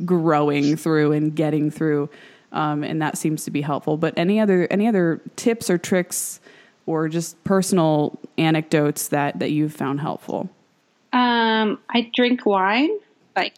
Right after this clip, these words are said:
Speaker 2: I'm
Speaker 1: Check.
Speaker 2: I'm drink-, no. Um, uh, it's hard for me. It,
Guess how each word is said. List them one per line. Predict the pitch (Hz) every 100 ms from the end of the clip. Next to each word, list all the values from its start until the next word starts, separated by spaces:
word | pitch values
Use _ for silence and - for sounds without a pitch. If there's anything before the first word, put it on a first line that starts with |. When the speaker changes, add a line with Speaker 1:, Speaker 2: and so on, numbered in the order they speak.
| -
Speaker 2:
I'm | 220 240
Speaker 1:
Check. | 285 202 214
Speaker 2:
I'm | 208
drink-, | 196 -
no. | 190 160 -
Um, | 247 226 233 233 - - - _
uh, | 254 262 262 -
it's | 277
hard | - 311 -
for | - 370
me. | 302 285 285 302 - _ _ _ _ _ _ _ _ _ _ _ -
It, | 277